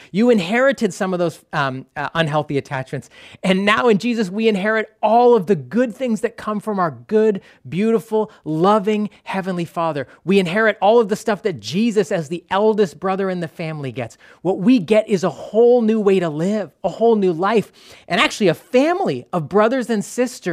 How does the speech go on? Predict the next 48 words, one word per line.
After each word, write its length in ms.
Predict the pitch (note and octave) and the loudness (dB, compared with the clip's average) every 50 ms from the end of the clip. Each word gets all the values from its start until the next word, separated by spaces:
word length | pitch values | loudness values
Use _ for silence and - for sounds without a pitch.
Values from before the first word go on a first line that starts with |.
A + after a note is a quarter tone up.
| D#3 E3+ G#3 G3 - - _ _ _ _ _ _ _ | -2 -4 -4 -6 -10 -16 _ _ _ _ _ _ _
to 100 | - G#3 | -2 -2
work 440 | G3 E3+ D3 D3 F3 A3+ B3+ - - | 0 0 0 2 2 2 2 2 2
out 200 | B3 A3+ A#3+ A#3 - | 2 2 2 2 0
and 220 | G#3 G3 F#3+ F#3+ | -2 -2 0 2
live 200 | G3+ A3 B3 G#3+ | 2 2 2 2
a 60 | A#3 A3+ | 2 2
new 180 | A3 A3+ A#3 | 2 2 2
way. 460 | A3+ G3+ G#3 A3+ C#4 D#4+ D#4+ - - _ _ _ _ _ _ _ - | 2 2 0 0 0 -2 -4 -8 -12 _ _ _ _ _ _ _ -10
Like, 120 | F3+ E3 | -6 -2
we 100 | G#3 B3+ | 0 2
actually 260 | C4 B3+ - - B3+ | 2 0 -2 -4 -2
get 160 | G3+ A#3+ - - | -2 -2 -2 -2
to 120 | - G3+ | -2 -4
learn 400 | F3+ F3 E3+ F#3 G3+ G#3+ A3 A3+ | -2 -2 0 0 2 2 0 0
a 100 | G#3 G3 | 0 -2
new 360 | F3+ F3+ F#3+ G#3 B3+ D#4 F4 | 0 2 2 2 2 0 -2
way 220 | A4+ A4 E4+ G#3+ F3+ | -2 -2 -2 0 -2
of 140 | E3 C3+ C#3+ | -2 -4 -4
relating 680 | D3 C3 B2+ B2 A2+ B2 - - - C3+ C3+ D3+ F#3+ - _ _ _ _ _ _ _ _ _ - | -6 -6 -6 -6 -6 -8 -8 -10 -12 -14 -14 -16 -16 -16 _ _ _ _ _ _ _ _ _ -8
to 160 | - A3 A#3 | -2 2 4
our 140 | A3+ A3 G#3 | 4 4 4
brothers 260 | E3+ G3+ G3+ G3+ G3 | 4 2 0 0 -2
and 80 | F3 D#3 | -4 -6
sisters 300 | G3+ G3 - - F#3+ F3 | -8 -8 -8 -8 -10 -8
in 60 | F3 | -8
the 60 | F3+ | -8
family. 300 | D#3+ - A#3 B3 G3 D3+ | -6 -6 -6 -6 -4 -4
And 80 | D3 D#3 | -2 -2
actually, 280 | F3 F3+ - - G3 | -4 -4 -4 -6 -6
we 60 | E3+ E3 | -6 -4
start 240 | - - F#3+ D#3+ - | -4 -4 -4 -4 -4
to 100 | - D3 | -8 -8
realize 520 | A2+ C3 D#3+ A3 C4+ A#3+ F3 C#3+ C#3+ C3+ | -6 -4 -2 0 0 2 2 0 0 -2
some 280 | - - - F3 E3+ F#3+ | -6 -6 -6 -4 -2 -2
of 160 | G3 E3+ E3 | -2 0 2
our 160 | E3 D#3 C#3+ | 2 2 2
repeated 400 | C#3+ C#3+ C3 - - D3 C#3 B2 | 0 -4 -6 -8 -8 -8 -8 -8
sins, 280 | - - - C#3+ C#3 B2 | -10 -10 -10 -10 -10 -8
some 160 | - D#3 D#3 | -8 -8 -8
of 120 | F3+ E3+ | -4 -2
our 120 | E3 D3+ C#3+ | -2 -2 -2
unhealthy 360 | C#3+ C3+ C3 C#3+ C3 B2+ C#3 | -4 -6 -8 -10 -8 -8 -8
attachments, 420 | B2+ B2 - C#3 C3 - - C3 | -8 -8 -8 -10 -10 -10 -12 -12
some 140 | - - F#3+ | -8 -6 -2
of 40 | F3 | -2
our 100 | D#3 C3+ | -2 -2
false 260 | - - D3 C3+ - | -2 -2 -4 -4 -4
ideas 320 | C#3+ C3+ F3+ C4 G3 D3 | -6 -4 -2 -2 -2 -4